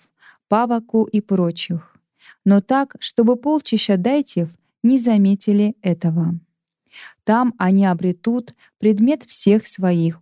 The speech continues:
устремлений». Сказав «Ом», Ваю мгновенно доставил богов всех вместе на вершину Гималаев, шакру и прочих бессмертных. Затем, когда он их доставил,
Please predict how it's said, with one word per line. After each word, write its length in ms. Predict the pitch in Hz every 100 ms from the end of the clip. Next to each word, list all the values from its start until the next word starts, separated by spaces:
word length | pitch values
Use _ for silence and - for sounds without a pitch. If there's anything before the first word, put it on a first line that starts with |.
| _
устремлений». 880 | 180 - 196 185 170 160 165 165 - _ _ _ _ _ _ _ _ - - -
Сказав 560 | - - 190 180 175 165 -
«Ом», 440 | - 240 254 254 247 _ _
Ваю 460 | 202 226 277 254 190
мгновенно 640 | 196 208 226 233 294 262
доставил 580 | 208 202 - 220 214 190
богов 440 | 180 180 180 247 - _ - - -
всех 400 | - - 233 -
вместе 540 | 226 254 269 - 202 185
на 160 | 202
вершину 480 | 208 208 - 285 269
Гималаев, 640 | 233 240 247 208 170 175 175 _ _ _ _ - -
шакру 540 | - - 302 302 214 196
и 180 | 214
прочих 480 | 208 233 262 - 240
бессмертных. 960 | 196 220 - 214 180 170 - 156 - _ _ _ _ _ - - _
Затем, 640 | 180 196 185 226 240 247
когда 420 | 220 190 185 202 -
он 220 | 233 240
их 140 | 185
доставил, 800 | 175 180 - 254 262 180 160 170